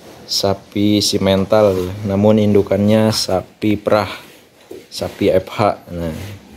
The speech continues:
jadinya seperti ini, ya, sahabat ternak, tuh. Ganteng.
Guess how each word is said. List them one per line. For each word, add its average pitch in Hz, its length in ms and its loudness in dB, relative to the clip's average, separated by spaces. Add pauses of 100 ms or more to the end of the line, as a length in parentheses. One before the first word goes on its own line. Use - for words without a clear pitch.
(520)
jadinya 95 400 2
seperti 95 560 -4
ini, 101 240 2
ya, 92 80 0
sahabat 90 480 -4
ternak, 95 320 -6
tuh. - 160 -12 (1600)
Ganteng. 98 480 0